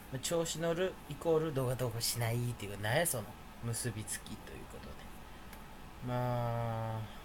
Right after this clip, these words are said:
あ、なんだろうな。チャンネル登録者が少ないからやりたい放題だったけど、今多くなったらなんかやりたいことできなくなってるんで、もうもっとなんか好きなことしますね。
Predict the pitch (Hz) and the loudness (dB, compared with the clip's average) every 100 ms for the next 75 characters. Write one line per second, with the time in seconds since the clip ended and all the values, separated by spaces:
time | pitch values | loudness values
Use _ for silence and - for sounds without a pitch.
0 | - - - - - 113 151 175 123 107 | -10 -10 -10 -10 -8 -2 -2 0 -2 -2
1 | 110 - - - - - - - - - | -4 -6 -10 -12 -12 -12 -12 -12 -12 -4
2 | - 185 233 233 294 185 147 120 113 - | 0 2 2 0 0 0 2 2 0 -2
3 | 170 202 196 135 120 117 127 127 160 160 | 4 6 6 6 4 6 4 6 6 6
4 | 175 139 110 - 98 104 143 160 127 131 | 4 4 2 0 -2 -2 0 4 4 4
5 | - 113 110 104 104 127 - 95 - - | 2 0 0 -2 0 2 2 -2 -2 -4
6 | - - - 123 131 147 147 127 117 127 | -4 -4 2 4 6 6 4 2 2 4
7 | 139 110 101 - 110 107 113 123 139 156 | 4 4 0 0 0 0 0 2 2 4
8 | 202 415 - 123 117 - - 160 110 101 | 4 4 2 2 2 2 0 2 2 0
9 | - 95 - 113 | -4 -4 -2 -2